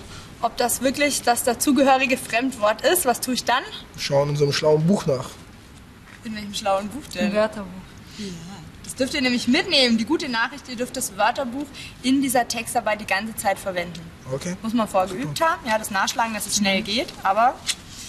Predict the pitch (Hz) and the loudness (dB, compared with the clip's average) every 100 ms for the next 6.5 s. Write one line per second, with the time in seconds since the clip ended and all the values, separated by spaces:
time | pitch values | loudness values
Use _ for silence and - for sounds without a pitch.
0 | - - - 294 214 220 269 269 - 220 | -16 -8 0 2 2 2 2 0 2 2
1 | 226 214 208 202 185 170 165 - 202 214 | 4 2 2 0 -2 -4 -12 0 2 4
2 | 247 247 233 208 196 214 226 170 - - | 2 -2 -4 0 2 2 0 -4 -10 -20
3 | - - - - - - - 220 240 269 | -20 -20 -20 -20 -20 -20 -18 -6 -4 -4
4 | 277 220 226 247 247 240 233 226 233 233 | -4 -4 -2 0 0 2 0 0 -2 -2
5 | 214 220 226 - 214 - 208 214 - 202 | 2 2 2 0 0 -2 -2 -2 -2 0
6 | 196 180 - 180 180 | 0 0 -2 -4 -4